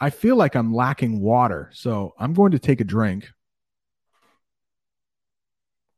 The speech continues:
But today, it's beautiful out.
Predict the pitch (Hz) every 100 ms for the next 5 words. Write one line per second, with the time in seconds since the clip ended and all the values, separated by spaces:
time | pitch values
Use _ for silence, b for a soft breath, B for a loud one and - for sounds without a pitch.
0 | _ _ _ _ _ _ _ _ _ _
1 | _ _ _ _ _ _ _ _ _ _
2 | _ _ - 123 135 131 185 127 82 82
3 | _ _ _ _ _ _ - - 156 165
4 | 95 73 52